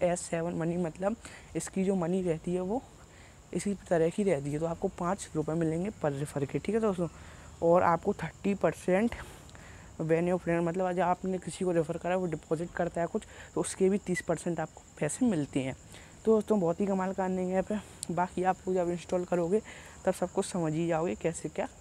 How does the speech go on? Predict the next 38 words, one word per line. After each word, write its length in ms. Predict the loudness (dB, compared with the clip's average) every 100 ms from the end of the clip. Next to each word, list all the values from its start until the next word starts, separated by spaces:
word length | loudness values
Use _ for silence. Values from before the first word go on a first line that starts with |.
| -10
work 240 | -6 -4 0
करना 300 | 0 0 0
रहता 280 | -2 0
है 60 | -2 -2 -10 -20 -12
दोस्तों। 320 | -10 -4 -2 -2 -6 -16 -8 -2
तो 220 | 0 2
आज 200 | 0 0
की 100 | 0
video 240 | 2 2
कैसे 220 | 2 0 2
लगी 160 | 2
बताना 420 | 2 2 0 -2 -8 -14 -20 -20 -20 -20 -14 -10
और 60 |
साथ 180 | 0 2
ही 100 | 2
साथ 120 | -2
वीडियो 300 | 0 0 0
को 60 | 2
लाइक 200 | 2 0
कर 140 | 0
दो, 120 | -2 0
ज़्यादा 240 | -2 -2
से 20 |
ज़्यादा 220 | -2 -2
share 300 | -4 0 0
करो। 220 | 2 0 0 -10 -18 -20 -20 -20 -8 2
और 300 | 6 6 4 -2
भी 260 | -2 2 4
वीडियो 420 | 4 4 4 4
जिस 260 | 2 -2 0
भी 160 | 0 0 -10 0
earning 320 | 2 4 4
ऐप 140 | 2 0
के 100 | -2
ऊपर 240 | 2 2
जाएंगे, 280 | 2 2 2
जिस 240 | 0 -2
भी 80 | -2